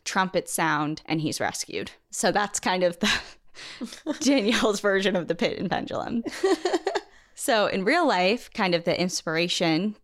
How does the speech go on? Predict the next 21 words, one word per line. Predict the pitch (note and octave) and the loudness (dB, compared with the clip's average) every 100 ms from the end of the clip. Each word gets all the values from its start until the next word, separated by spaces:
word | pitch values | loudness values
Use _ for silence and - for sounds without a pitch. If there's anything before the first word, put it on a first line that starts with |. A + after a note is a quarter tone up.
| - | -14
perhaps, | D#3 D3 - - - - - - - | -10 -6 -4 -4 -6 -10 -10 -14 -4
the | G#3+ G3 | 0 2
Inquisition | A3 G#3 G3 C4 - A3 | 2 2 2 4 4 2
was | F#3+ F#3+ | 2 2
set | G3 F#3 | 2 2
up | F#3 | 2
within | F3+ F3+ F3+ | 0 2 2
the | E3+ | 0
Catholic | D#3+ D3+ - G3+ | -2 -2 -2 -6
Church | - - D#3 D#3+ - | -4 0 0 0 0
starting | - D#3+ D#3+ E3 | 2 2 2 2
in | D#3+ | 2
the | - | 0
twelfth | - A2 - | -2 -4 -2
century | F3+ D#3+ - D3+ G3 | -2 -2 -2 -2 -2
to | - | -4
root | D#3+ F3+ F3 | -2 0 2
out | D#3 D3 | 2 0
and | E3+ | -4
punish | - D3+ C#3+ C#3+ - | -4 -4 -2 -4 -2
hearsay. | F3+ F3 - C2+ G#1+ | 0 0 -2 -2 -4